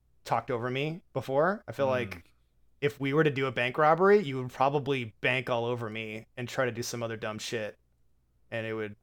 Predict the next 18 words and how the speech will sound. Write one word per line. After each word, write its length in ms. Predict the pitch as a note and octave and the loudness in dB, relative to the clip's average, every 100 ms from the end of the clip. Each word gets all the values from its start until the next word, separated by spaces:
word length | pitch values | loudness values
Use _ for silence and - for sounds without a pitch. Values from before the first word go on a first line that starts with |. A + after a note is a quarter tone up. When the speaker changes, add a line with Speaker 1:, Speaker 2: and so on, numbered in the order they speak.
| - | -8
Speaker 1:
it 100 | B2+ | -6
would 140 | A2 | -6
just 140 | A2+ B2+ | -8 -6
ruin 180 | A#2 | -4
everything. 460 | G#2+ G2+ - - - _ _ _ _ _ _ - | -4 -8 -12 -14 -16 _ _ _ _ _ _ -14
Speaker 2:
Oh, 40 | B2 | -2
I 180 | A2+ C3+ | 2 4
would 220 | D#3+ D3 | 2 4
never 200 | E3+ B2+ | 2 2
do 160 | G2+ | -2
that, 200 | G2 F2 | -4 -6
Pancake. 640 | - G#2 G2 A2+ A#2+ B2+ - _ _ _ _ - | -6 -6 -4 -2 -2 -6 -14 _ _ _ _ -2
Speaker 1:
<laughs> 80 | C#3 - D#5+ D#5 G5+ - E5 - C6+ C6+ C6+ - - | -2 -2 -6 -6 -8 -10 -14 -16 -18 -18 -18 -20 -6
Oh, 260 | A#3+ A3 A#3 | 2 8 10
you 180 | A#3 A3+ | 10 10
won 200 | C4 C#4+ | 10 10
me 100 | C4 | 8
back. 560 | C4 A#3+ G3+ E3+ - | 8 10 10 8 0